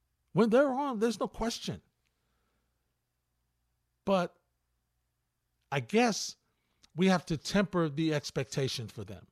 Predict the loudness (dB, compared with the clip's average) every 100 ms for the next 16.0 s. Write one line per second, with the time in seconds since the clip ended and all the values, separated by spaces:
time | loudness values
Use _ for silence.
0 | _ _ _ _ _ _ 0 2 2 4
1 | 4 4 2 -2 -4 -6 -8 -8 -10 _
2 | -6 -2 0 0 0 2 0 2 2 0
3 | 0 0 0 -2 -4 -6 -2 -2 -2 -2
4 | 0 0 0 0 -2 -4 -2 -2 0 -2
5 | -2 -4 -4 -8 -12 _ _ _ _ -12
6 | -4 -2 0 2 4 4 2 0 0 2
7 | 2 0 -6 -20 _ _ _ _ _ _
8 | _ -6 -4 -4 -8 -12 -14 _ _ _
9 | _ _ _ _ _ _ _ _ -4 -4
10 | -2 0 2 2 2 0 -4 _ _ _
11 | _ _ _ _ _ -2 0 2 2 2
12 | 2 0 0 -2 2 0 2 0 0 -2
13 | -6 -10 -18 _ _ _ _ _ _ _
14 | _ _ _ _ _ -4 -2 0 0 -2
15 | -2 0 0 -2 -2 0 0 -6 -12 -20